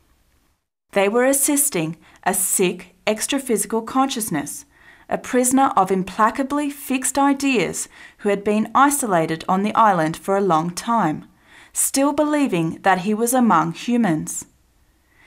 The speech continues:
He had died during a dramatic event with a co-worker.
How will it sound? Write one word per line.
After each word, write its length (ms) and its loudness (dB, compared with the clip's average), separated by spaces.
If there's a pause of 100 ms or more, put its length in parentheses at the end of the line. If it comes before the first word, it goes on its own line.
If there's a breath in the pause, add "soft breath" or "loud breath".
(200 soft breath)
He 160 0
had 240 2
died 320 4
during 300 0
a 80 0
dramatic 520 2
event 520 -2
with 120 0
a 60 -2
co-worker. 840 -4